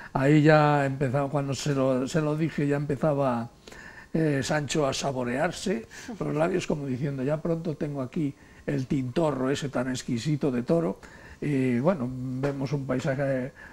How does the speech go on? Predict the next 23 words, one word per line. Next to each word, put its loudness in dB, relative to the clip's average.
un -2
poco, 0
aunque 0
con -2
viñedo, 0
pues -4
árido, 4
¿eh? -2
Pero 4
lo 2
que -2
deseábamos -2
es -4
llegar -4
a -8
Toro. -8
Y 0
aquí 0
es 2
donde -2
vamos -6
a -12
llegar. -10